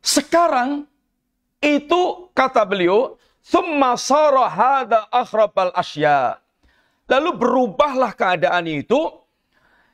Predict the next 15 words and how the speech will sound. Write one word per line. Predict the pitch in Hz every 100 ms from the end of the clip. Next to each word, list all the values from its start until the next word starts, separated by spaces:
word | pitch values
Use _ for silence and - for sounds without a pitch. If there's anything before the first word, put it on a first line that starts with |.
| _ _ -
yang | 190 262 262
dikatakan | 240 254 240 233 220 214 220 214 -
ilmu | 285 294 277 269 262 247
itu | 311
adalah | 311 247 214 226 269 226
mimpi-mimpi. | 226 233 220 190 208 196 208 202 190 262 254 170 - _ _ _ _ _ - _
Yang | 247 294 294
dikatakan | 277 254 247 233 240 240
ilmu |
itu | 240 294
adalah | 262 247 240
itu | 240 277
hasil | 180 233 226 247 240
pemikiran | 233 226 214 233 240
manusia. | 233 226 226 226 - 226 262 190 -